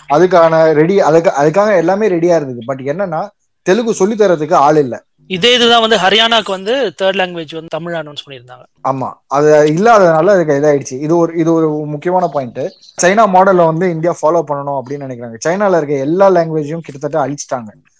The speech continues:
Speaker 1: அழிச்சிட்டாங்க. சான்ஸ்கிரிட் மாதிரி ஆயிப்போச்சுன்னு வச்சுக்கோங்களேன். பேச்சு வழக்குல இல்லாம அந்த மாதிரி எல்லாமே இப்ப வந்து மேண்ட்ரி-, மேன்-, மேண்ட்ரின்,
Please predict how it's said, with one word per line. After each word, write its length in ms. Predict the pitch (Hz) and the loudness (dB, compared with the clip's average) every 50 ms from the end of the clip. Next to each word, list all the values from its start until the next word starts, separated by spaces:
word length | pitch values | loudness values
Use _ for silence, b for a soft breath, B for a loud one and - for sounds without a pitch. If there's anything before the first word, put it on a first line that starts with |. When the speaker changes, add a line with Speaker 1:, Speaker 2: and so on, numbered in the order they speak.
| _ _ _ | _ _ _
Speaker 1:
அழிச்சிட்டாங்க. 720 | - 123 139 160 160 156 - 165 151 147 151 147 147 143 - | -6 -4 -4 -4 -4 -2 0 0 0 0 -2 -2 -4 -2 0
சான்ஸ்கிரிட் 380 | - 170 185 180 - 185 170 151 | 2 0 0 0 -2 -4 -4 -2
மாதிரி 200 | 156 160 156 151 | 0 0 2 2
ஆயிப்போச்சுன்னு 360 | 147 143 147 131 - - 135 | 0 0 -2 -4 -6 -8 -8
வச்சுக்கோங்களேன். 440 | 123 - - 131 123 123 123 123 120 - _ _ _ _ _ _ _ _ _ _ | -10 -10 -10 -10 -10 -10 -10 -10 -12 -14 _ _ _ _ _ _ _ _ _ _
பேச்சு 400 | - 175 190 190 196 190 175 156 | 2 2 2 2 2 2 2 4
வழக்குல 260 | 151 151 147 147 156 | 4 2 2 0 0
இல்லாம 300 | 147 143 147 147 147 147 | 0 0 0 0 0 -2
அந்த 120 | 143 139 135 | -4 -4 -4
மாதிரி 200 | 139 139 139 135 | -4 -4 -4 -2
எல்லாமே 300 | 139 151 160 165 175 175 | 0 0 0 2 0 -2
இப்ப 180 | 165 151 151 | 0 0 -2
வந்து 140 | 151 156 156 | -2 -2 -4
மேண்ட்ரி-, 400 | 147 151 151 151 143 151 156 147 | -4 -4 -4 -2 -2 -2 -4 -2
மேன்-, 300 | 131 135 143 156 160 143 147 | -2 -2 -2 -2 -4 -4 -2
மேண்ட்ரின், 460 | 139 151 170 170 151 165 156 127 110 | 0 0 0 2 0 0 -2 -2 -6